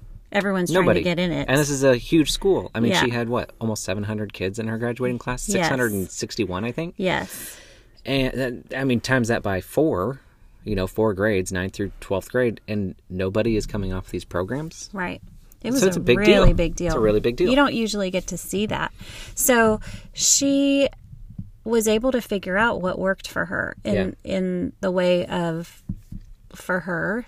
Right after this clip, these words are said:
Speaker 1: being able to focus more might include listening to music at
Speaker 2: Mm-hmm.
Speaker 1: the time that she's doing her work. Um,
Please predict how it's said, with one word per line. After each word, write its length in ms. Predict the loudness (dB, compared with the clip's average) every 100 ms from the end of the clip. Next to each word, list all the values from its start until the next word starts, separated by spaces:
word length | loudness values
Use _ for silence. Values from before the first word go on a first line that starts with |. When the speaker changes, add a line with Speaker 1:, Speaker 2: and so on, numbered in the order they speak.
| -10
Speaker 1:
being 220 | -6 -4 -4
able 240 | -4 -6
to 280 | -8 -6 -6
focus 520 | -6 -6 -4 -4 -4
more 380 | -6 -4 -2 -4 -6 -16 -10 -10 -4
might 260 | 0 0 0
include 460 | -6 -4 -6 -2
listening 420 | -4 -4 -4 -4 -4
to 120 | 2
music 680 | 4 4 2 -6 -10 -18 -20 -20 -20 -20 -20 -20 -20 -20 -6 2
at 180 | 2
Speaker 2:
Mm-hmm. 80 | 2
Speaker 1:
the 120 | -2
time 340 | -2 -2 -2 -2
that 120 | -4
she's 220 | -4 -4
doing 260 | -2 -2 -2
her 220 | -4 -2
work. 400 | 0 0 -2 -16 _ -6
Um, 460 | -2 -2 -2 -4